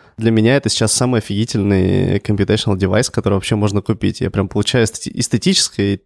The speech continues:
ну, все, все виды удовольствия от, от работы с ним. Но я не уверен, что от того, что я щас рассказал, это <laughs> стало более-менее понятно, почему, а, почему эта клавиатура крутая. Также, возможно, с календарём.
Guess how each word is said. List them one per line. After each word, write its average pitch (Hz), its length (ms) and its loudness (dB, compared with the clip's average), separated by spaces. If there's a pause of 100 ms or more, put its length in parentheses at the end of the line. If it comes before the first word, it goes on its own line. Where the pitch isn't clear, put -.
(160)
ну, 113 240 -2
все, - 200 -4
все - 180 0
виды 120 200 2
удовольствия 104 480 2
от, - 220 -12
от - 140 -12
работы 107 280 -2
с - 120 -10
ним. - 160 -10 (160)
Но 110 500 2
я 135 160 2
не 135 80 4
уверен, 139 220 4
что 110 240 -4
от 104 100 -4
того, 107 180 0
что - 140 -4
я 101 60 2
щас - 180 -4
рассказал, 113 500 -2
это 139 180 0 (140)
<laughs> - 140 -18
стало - 360 0
более-менее 127 460 2
понятно, 131 380 -2
почему, 131 580 0 (380)
а, - 100 -8
почему 120 300 0
эта 110 120 0
клавиатура 110 420 2
крутая. 98 380 -2
Также, 110 260 -2
возможно, 110 320 2
с - 60 -4
календарём. 104 500 0